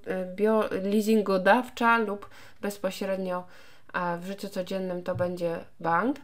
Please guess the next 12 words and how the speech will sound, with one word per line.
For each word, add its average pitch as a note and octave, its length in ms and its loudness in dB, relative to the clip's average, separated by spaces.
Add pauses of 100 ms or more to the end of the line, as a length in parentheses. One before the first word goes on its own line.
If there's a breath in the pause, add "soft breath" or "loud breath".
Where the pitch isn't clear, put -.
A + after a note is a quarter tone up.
(300 loud breath)
I A#3+ 140 4
w A3 60 4
zależności A#3 640 4
od A#3+ 160 2
tego, G#3+ 260 2
czy, G#3+ 160 -4
y, G#3 560 0
podpisana B3 560 0
umowa A3 400 2
dotyczy G#3+ 460 -2
leasingu G#3 460 0
finansowego G#3 1040 0